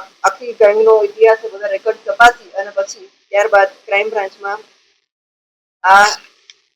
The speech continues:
પીઆઈ જાડેજા છે, તેમણે ફરિયાદ દાખલ કરાવેલી છે અને ફરિયાદ બાબત સાથે દાખલ કરેલી છે. એના તપાસ કરનાર અધિકારી છે, એસીપી એસડીઓ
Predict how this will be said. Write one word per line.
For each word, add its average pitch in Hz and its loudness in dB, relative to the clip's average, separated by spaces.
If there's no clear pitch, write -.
પીઆઈ 403 2
જાડેજા 202 4
છે, 220 -4
તેમણે 190 -12
ફરિયાદ 202 0
દાખલ 196 -4
કરાવેલી 202 -10
છે 220 -12
અને 196 -16
ફરિયાદ 196 -8
બાબત 175 -6
સાથે 185 -20
દાખલ 170 -20
કરેલી 196 -20
છે. 403 -20
એના 381 -20
તપાસ 190 -4
કરનાર 196 -14
અધિકારી 185 -12
છે, 381 -20
એસીપી 359 -20
એસડીઓ 359 -20